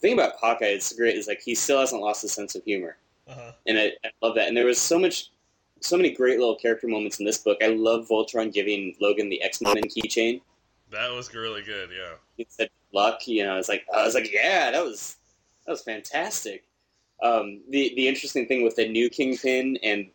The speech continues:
Speaker 1: kind of the execution of the new Punisher and the new Daredevil, I was like, you know, there's, there's dinosaurs. I'm like, "Where, where, where the hell these dinosaurs come from?"
Speaker 2: <laughs>
Speaker 1: But I, I don't care.
Speaker 2: Why
Speaker 1: I'm
Speaker 2: not?
Speaker 1: just gonna, I'm gonna go with it, you know? O-, okay, we're, we're, we're on the roller coaster. We can't get off now, so I'm not gonna complain.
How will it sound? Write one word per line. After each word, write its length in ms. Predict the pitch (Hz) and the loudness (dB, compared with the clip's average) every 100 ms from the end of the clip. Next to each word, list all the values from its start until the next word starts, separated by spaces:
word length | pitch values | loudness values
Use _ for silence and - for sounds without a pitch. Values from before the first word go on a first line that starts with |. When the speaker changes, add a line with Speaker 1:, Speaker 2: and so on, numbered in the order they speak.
| - | -2
Speaker 1:
kind 140 | 127 | 0
of 60 | 110 | 2
the 140 | 101 | 2
execution 520 | 98 - 113 117 - 104 | 2 -2 -4 -2 0 0
of 120 | 98 | 0
the 60 | |
new 200 | 104 107 | 0 0
Punisher 420 | - 110 107 110 107 | 0 0 2 4 2
and 120 | 98 | 2
the 40 | |
new 180 | 95 95 | 0 2
Daredevil, 600 | 95 101 110 113 113 117 | 4 4 4 4 4 4
I 40 | |
was 120 | 95 101 | 4 2
like, 180 | 98 _ _ _ _ - | -2 _ _ _ _ 0
you 80 | 151 | 2
know, 60 | |
there's, 200 | 131 127 | 4 2
there's 240 | 151 156 151 | 4 4 2
dinosaurs. 480 | 208 196 - 98 | 0 -2 -4 -8
I'm 80 | 110 | -8
like, 140 | 113 143 | -6 -2
"Where, 160 | 180 | -2
where, 160 | 120 120 110 | -2 -6 -4
where 140 | 104 | -4
the 60 | 120 | 0
hell 140 | 139 | 0
these 160 | 160 151 | 0 2
dinosaurs 500 | 160 208 - 101 - | 2 2 -2 -4 -4
come 160 | - | -6
from?" 220 | - 90 - | -6 -8 -10
Speaker 2:
<laughs> 40 | |
Speaker 1:
But 260 | 139 110 110 _ _ _ _ _ _ | -10 -8 -8 _ _ _ _ _ _
I, 220 | 87 92 98 | -10 -4 -2
I 20 | |
don't 180 | 117 - | -2 2
care. 200 | 123 139 | 4 6
Speaker 2:
Why 60 | |
Speaker 1:
I'm 140 | 113 113 | 4 2
Speaker 2:
not? 60 | |
Speaker 1:
just 140 | 117 - | 0 -4
gonna, 140 | - _ _ _ _ 117 | -6 _ _ _ _ -4
I'm 60 | |
gonna 140 | 120 143 | 0 4
go 200 | 220 220 | 4 4
with 120 | - | 2
it, 140 | 92 | -4
you 80 | 104 | -6
know? 220 | 104 151 | -4 -4
O-, 300 | 123 117 - | -2 -2 0
okay, 320 | 127 143 104 - | 2 2 0 2
we're, 240 | 127 131 | 2 4
we're, 320 | 135 135 131 113 | 4 4 4 2
we're 200 | 131 143 | 4 4
on 200 | 165 190 | 4 4
the 100 | 165 | 4
roller 320 | 156 151 131 | 6 4 4
coaster. 400 | - 101 - 98 | 0 -4 -4 -8
We 100 | 98 | -4
can't 260 | 131 110 | -4 -2
get 100 | 131 | 2
off 160 | 123 120 | 2 2
now, 160 | 107 98 | -2 -6
so 120 | 113 | -4
I'm 60 | 104 | -2
not 180 | 113 113 | -2 -2
gonna 140 | 113 | -4
complain. 480 | 101 95 101 95 | -6 -4 -4 -4